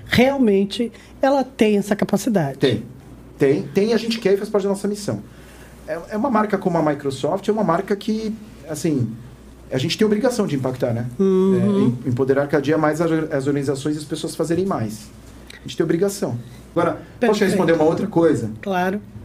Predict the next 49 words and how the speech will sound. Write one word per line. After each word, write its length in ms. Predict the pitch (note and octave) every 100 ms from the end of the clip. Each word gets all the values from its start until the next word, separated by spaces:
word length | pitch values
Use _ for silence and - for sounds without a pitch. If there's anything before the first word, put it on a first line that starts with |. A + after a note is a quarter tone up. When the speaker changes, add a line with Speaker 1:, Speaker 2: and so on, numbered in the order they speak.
| - - -
Speaker 2:
Eu 140 | D3+ D3
tenho 220 | E3 E3
muito 440 | D3+ D3+ A3 A3+
orgulho, 280 | F3+ B2+ D3
eu 40 | C#3+
vou 80 |
falar 120 | C3+ C#3
mais 100 | C3+
uma 80 |
vez, 100 | C3
desse 180 | C3+ B2+
ecossistema. 640 | C3+ B2+ B2+ B2 A#2 G#2 G2+ - - -
Porque 240 | D3 F#3
o 60 | F3+
que 100 | F3
tem 320 | - G3 A#3+
parceiro 680 | B3 E3+ - C3+ C3+ C#3+ D3
que 120 | -
já 160 | C#3 B2+
tá 220 | A#2+ E3+
fazendo 540 | G#3 F#3+ C3+ A#2+ C3+ C#3
diversidade, 440 | B2 B2+ B2 B2
tem 120 | G3+
muito 280 | G#3 D4 F4+
mais 120 | A#3
pra 120 | A3+
fazer. 360 | G3 D3+ A#2 G2+
Speaker 1:
Tem. 280 | - F#3+ E3 - -
Speaker 2:
Mas 200 | D#3 E3
tem 220 | - G#3+
parceiro 400 | A3+ F#3+ - F#3+
que 100 | G3
ensina 420 | D4+ D4+ - F3 C3+
pra 160 | B2+
gente, 300 | A#2 A2+ A2
tá? 100 | B2
Eu 40 | B2
tenho 120 | B2
que 60 | D#3+
falar 160 | G3+
isso 80 | A3+
pra 100 | C4
vocês, 220 | B3 D3+
tem 100 | C3
parceiro 320 | C#3 D3 G3+ C4
que 100 | E4+
ensina 300 | D4+ F#3+ A#2
pra 140 | A#2+
gente. 340 | G#2+ G2 -